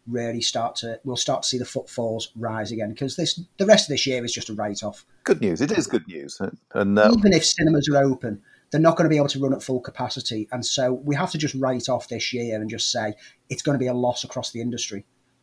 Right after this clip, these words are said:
Speaker 1: But next year is when we should hopefully be getting back to normal.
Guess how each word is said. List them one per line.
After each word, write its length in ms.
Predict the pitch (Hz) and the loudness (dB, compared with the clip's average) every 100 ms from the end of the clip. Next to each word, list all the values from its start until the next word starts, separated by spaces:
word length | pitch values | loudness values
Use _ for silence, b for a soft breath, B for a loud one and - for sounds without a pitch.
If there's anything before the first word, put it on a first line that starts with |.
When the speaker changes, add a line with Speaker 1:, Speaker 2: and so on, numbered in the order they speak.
| _ _ _ | _ _ _
Speaker 1:
But 160 | 151 147 | 0 2
next 380 | 147 143 - 131 | 0 0 -2 -2
year 180 | 117 | -4
is 140 | 117 113 | -6 -2
when 280 | 123 120 - _ - | -2 -2 -6 _ -10
we 100 | 120 | -6
should 280 | - 127 110 | -4 -4 -6
hopefully 520 | 127 120 - 113 110 _ _ _ | -6 -8 -8 -8 -8 _ _ _
be 80 | 120 | -8
getting 220 | 113 104 104 | -6 -6 -6
back 160 | 101 | -10
to 100 | - | -8
normal. 340 | 107 107 107 | -6 -6 -8